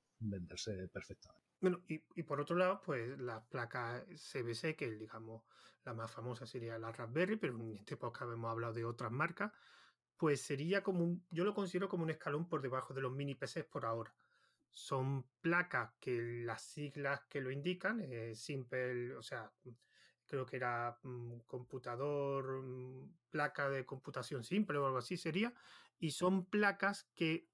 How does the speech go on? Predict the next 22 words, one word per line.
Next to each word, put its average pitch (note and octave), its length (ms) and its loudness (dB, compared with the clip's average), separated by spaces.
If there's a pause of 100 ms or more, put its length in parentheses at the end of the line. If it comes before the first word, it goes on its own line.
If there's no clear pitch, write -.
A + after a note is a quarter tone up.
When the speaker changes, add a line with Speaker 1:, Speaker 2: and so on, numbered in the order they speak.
Speaker 2:
digamos, E3 440 4
la G3 140 4
característica F3+ 680 0
que F3+ 140 -2
yo E3 80 2
le D#3+ 140 2
veo F3 320 2
es D3 140 -10
que, - 180 -8
por D3 160 -4
ejemplo, F3 500 2
no D3+ 640 0 (500)
suelen F#3 640 2 (160)
incluir, F3+ 720 4 (460)
lo D3 140 0
normal E3+ 320 4
es F#3 100 0
que - 100 -4
no D#3+ 60 0
incluyan E3 380 2
almacenamiento C#3+ 640 2
interno, E3 600 4